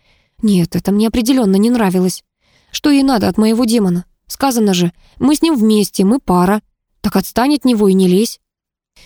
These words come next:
Правда, следующий партнер заставил меня отвлечься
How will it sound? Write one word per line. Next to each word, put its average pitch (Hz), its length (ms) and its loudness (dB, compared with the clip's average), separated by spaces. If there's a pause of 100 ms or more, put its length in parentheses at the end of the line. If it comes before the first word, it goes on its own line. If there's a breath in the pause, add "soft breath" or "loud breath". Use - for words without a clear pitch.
(300 soft breath)
Правда, 220 280 -2
следующий 226 500 0
партнер 190 420 -4
заставил 254 420 -2
меня 240 240 0
отвлечься 190 560 -4